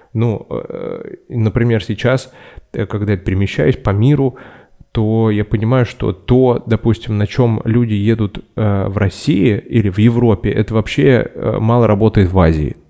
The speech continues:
Мы уже говорили об этом. Э, либо наоборот, то, что работает в Азии, оно не работает в Европе там, и в каких-то вот этих более северных странах.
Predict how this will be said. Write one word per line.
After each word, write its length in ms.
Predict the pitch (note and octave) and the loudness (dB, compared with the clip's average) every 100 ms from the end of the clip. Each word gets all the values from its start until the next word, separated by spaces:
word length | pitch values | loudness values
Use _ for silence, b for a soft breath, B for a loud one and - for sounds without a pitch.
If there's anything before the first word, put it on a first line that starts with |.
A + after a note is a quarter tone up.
| _ B B | _ B B
Мы 120 | B2 C#3 | 4 4
уже 140 | C3 | 6
говорили 380 | A2 A2 G2 E2+ | 4 4 2 -2
об 140 | E2+ | -4
этом. 320 | D#2+ - G2+ - B B B _ - G#2+ | -6 -6 -10 -12 B B B _ -4 -2
Э, 580 | G2+ G2 F#2+ F#2+ F#2 - | 0 0 0 0 -2 -4
либо 300 | G2+ B2+ B2 | -2 0 2
наоборот, 560 | A#2+ A#2+ C#3 A2+ F2 | 2 4 4 4 2
то, 80 | - | -2
что 160 | - G#2+ | -4 -2
работает 460 | G#2 G#2+ G2+ F#2 | 0 0 0 -4
в 40 | - | 0
Азии, 320 | A#2 B2 C3 | 0 4 4
оно 220 | A#2 G#2 | 4 2
не 100 | G#2+ | 0
работает 460 | C#3 D#3+ F3+ - G2+ | 0 0 -2 0 -2
в 60 | |
Европе 480 | G2+ G2+ G#2 E2+ F2+ | -2 -2 -2 -2 -4
там, 280 | - D#2 E2 | -4 -4 -4
и 360 | - F2 D#2+ D2 | -6 -6 -6 -8
в 120 | - | -10
каких-то 400 | G2 - E2+ - | -10 -10 -10 -10
вот 180 | F#2 G2 | -8 -8
этих 280 | - - | -8 -12
более 240 | - G2 F#2+ | -8 -6 -4
северных 420 | - A2 A#2+ A#2+ | 0 2 2 -2
странах. 480 | - E2+ E2+ - | -6 -8 -8 -8